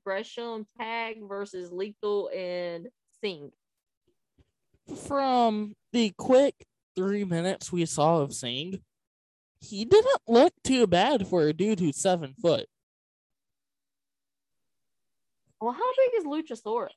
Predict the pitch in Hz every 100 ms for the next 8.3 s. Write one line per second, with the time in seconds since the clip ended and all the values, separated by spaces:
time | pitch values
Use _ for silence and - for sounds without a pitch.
0 | _ _ 226 294 508 466 - 190 170 160
1 | 165 156 160 165 180 214 302 262 165 151
2 | 127 151 160 170 190 190 - _ _ -
3 | _ _ _ _ - 214 190 170 - -
4 | - 180 170 165 143 120 123 - - -
5 | - - - 143 143 143 139 143 _ _
6 | _ _ _ _ _ _ _ - 196 180
7 | 156 165 214 - - 156 - - - 123
8 | 147 143 156